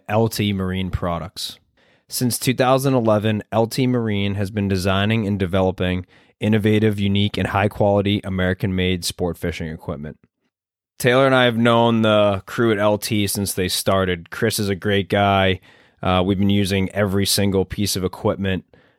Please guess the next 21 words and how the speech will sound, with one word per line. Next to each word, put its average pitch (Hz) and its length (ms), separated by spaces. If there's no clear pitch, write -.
um, 92 440
that 98 180
he's, 98 480
that 101 160
he's 104 240
made 101 320
over 95 180
the 95 120
last 92 340
several 92 320
years. 90 600
Um, 87 240
his 101 220
rod 113 320
holders 123 560
are 107 160
extremely 107 1200
heavy-duty 98 800
and 90 80
high 95 220
quality. 104 720